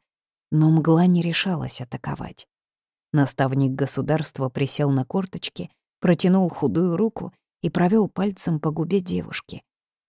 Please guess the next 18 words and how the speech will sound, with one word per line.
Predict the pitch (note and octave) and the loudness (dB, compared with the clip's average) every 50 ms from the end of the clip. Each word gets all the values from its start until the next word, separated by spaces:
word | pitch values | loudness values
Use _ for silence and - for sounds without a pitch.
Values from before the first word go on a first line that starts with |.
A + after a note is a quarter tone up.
| _ _ _ _ _ _ _ | _ _ _ _ _ _ _
Черная | - - E3 D3+ C#3+ D3 C#3+ C#3 C#3 | -4 -2 -2 0 2 2 0 0 0
кровь | - - E3 D#3+ D3 C3+ | 0 0 0 0 0 0
с | C3+ A#2+ A#2+ | -2 -6 -4
губ | - D3 C#3 B2 C3 | -2 -2 -2 -2 -2
Цзи | A#2 B2 C#3 D3 C#3+ C#3+ | -4 -2 0 0 0 0
Юньхэ | C#3 C#3+ C#3 - F3+ F3+ F3 - _ _ _ _ _ | 0 -2 -2 -2 -4 -6 -6 -8 _ _ _ _ _
оставила | - D3+ - - - F3+ F3 E3 D#3+ D#3+ D#3 | -6 -4 -2 0 0 0 0 0 0 -2 -2
темный | - F3+ F3+ F3+ F3+ F3 F3 | -2 0 0 0 2 0 0
след | D#3+ - - F#3+ F#3+ F#3+ F#3 | 0 -2 -2 -2 -2 -2 -2
на | C#3 C3+ C3 | -4 -4 -4
бледном | B2+ C3+ C3+ B2+ C3 C#3 C3 C3+ C3 | -2 -2 -4 -2 -2 -2 -2 -2 -2
пальце. | - - C#3+ - - - - - E3 - _ _ _ _ _ _ _ _ _ _ _ _ _ _ _ _ - | -4 -8 -8 -8 -8 -6 -6 -6 -6 -8 _ _ _ _ _ _ _ _ _ _ _ _ _ _ _ _ -4
Кроваво-красные | D3+ D3+ D3 C#3 D3+ D#3 D#3 D3+ C#3 - - D#3+ E3 E3 - - D3 C#3+ C#3+ | -2 0 0 2 2 2 2 0 0 0 0 0 0 0 0 0 2 2 2
зрачки | C3+ C3+ C#3+ D3 D3 C#3+ - - - G#3 G#3+ F#3+ | 0 0 0 -2 -2 -2 -4 -6 -4 -2 -2 -2
внимательно | - C3+ C#3 D3 E3+ F#3 F#3 - F3+ E3+ D#3+ D#3+ | 0 2 2 4 4 2 2 0 0 0 0 0
следили | D#3+ - - E3 F#3 F3 F3+ F#3+ - C3+ | 0 0 0 -2 -2 0 0 -2 -2 -2
за | C3 C3+ C#3 D3 | -4 -4 -6 -4
тем, | - - A3 A3 G3+ | -4 -2 -2 -2 -2